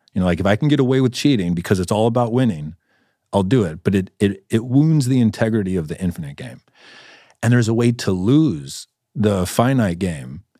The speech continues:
in a way that it actually enhances the health of the infinite game. So that's like, you know, if, if you drew a charge and it should have been a charge, and instead of you freaking out at the ref and, like, getting ejected, you just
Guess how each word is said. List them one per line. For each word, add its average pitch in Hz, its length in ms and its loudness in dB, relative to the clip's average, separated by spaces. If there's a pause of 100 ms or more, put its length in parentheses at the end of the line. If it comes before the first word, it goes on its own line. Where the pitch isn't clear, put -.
in 113 100 0
a 113 80 2
way 107 240 2
that 101 160 2
it 101 80 0
actually 101 580 0
enhances 101 840 -2
the 85 100 -4
health 104 380 -2
of 82 80 -6
the 85 160 -10
infinite 80 340 -6
game. 71 280 -10
So - 160 -8
that's 90 280 -2
like, 92 300 -2 (600)
you 101 100 2
know, 85 320 0
if, 92 340 -2 (560)
if 95 380 -2 (800)
you 120 280 2
drew 120 300 2
a 104 60 0
charge 85 640 -4
and 90 340 -2
it 87 120 -4
should 110 180 0
have 92 100 -2
been 95 140 -2
a 85 80 0
charge, 87 500 -4
and 98 240 0
instead 98 280 0
of 101 100 -2
you 107 120 2
freaking 113 440 0
out 107 160 0
at 98 100 -4
the 95 100 -2
ref 95 400 -2
and, 98 120 -2
like, 90 220 0
getting 95 420 0
ejected, 85 640 -4
you 90 140 -4
just 85 300 -2